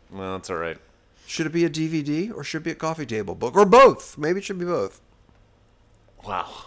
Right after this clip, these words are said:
Speaker 1: I think you could, uh, you could, I really think that you should find a museum that would be willing to host it. And you should just do a, an exhibit. Just take some pictures, put 'em into frames, and, uh, you know, like Terry Richardson kind of photographs.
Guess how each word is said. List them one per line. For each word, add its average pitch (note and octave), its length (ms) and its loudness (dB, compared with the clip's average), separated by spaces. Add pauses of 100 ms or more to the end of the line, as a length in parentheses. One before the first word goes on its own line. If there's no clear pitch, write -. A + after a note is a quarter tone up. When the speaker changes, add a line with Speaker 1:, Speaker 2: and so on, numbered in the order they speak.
(380)
Speaker 1:
I B2 100 2
think C3 200 -8
you C3+ 60 -8
could, G#2+ 200 -4
uh, D#2+ 340 -4 (160)
you F#2 240 -12
could, G#2+ 220 -10 (440)
I B2 60 2
really D3+ 320 0
think C#3+ 180 -8
that C3+ 80 -10
you A2 60 -6
should G#2+ 160 -10
find A2 200 0
a G2 40 -4
museum F2+ 460 -8
that F2 100 -6
would - 80 -14
be F2+ 80 -10
willing F2+ 280 -4
to E2 60 -10
host G2 300 -8
it. - 160 -8
And G2+ 120 -8
you G2 60 -8
should A2 180 -10
just G2+ 200 -12
do G#2 340 -8
a, E2+ 180 -6
an G#2 120 -6
exhibit. G2 440 -8
Just E2+ 180 -18
take F2+ 160 -10
some G2+ 120 -16
pictures, A2 320 -12 (240)
put G#2+ 140 -10
'em G2+ 100 -8
into F#2 140 -12
frames, G2 440 -8 (140)
and, F2 300 -6
uh, D#2+ 200 -10 (1120)
you C#3 80 -12
know, F2+ 120 -10
like E2+ 220 -10
Terry A#2+ 260 -6
Richardson E2+ 760 -12
kind D#2+ 180 -8
of D#2 60 -16
photographs. - 720 -12